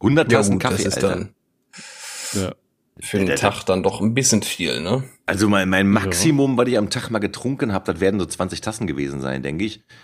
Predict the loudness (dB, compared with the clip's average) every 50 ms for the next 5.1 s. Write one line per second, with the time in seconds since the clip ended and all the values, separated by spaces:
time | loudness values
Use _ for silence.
0 | _ _ -8 _ -2 -2 0 2 4 4 4 4 4 4 4 4 4 2 2 -2
1 | -4 -4 -2 2 4 4 4 4 4 4 2 2 0 -2 -4 -4 -6 -4 -4 -4
2 | -4 -2 -2 -2 -2 -2 -2 -2 -4 -4 -4 -4 -2 0 2 2 4 4 4 4
3 | 2 2 2 2 2 2 0 -2 -4 -2 0 0 2 2 2 2 0 0 0 0
4 | 0 0 -2 -4 -4 -4 -4 -4 -4 -4 -2 -4 -4 -4 -4 -4 -6 -4 -6 -8
5 | -8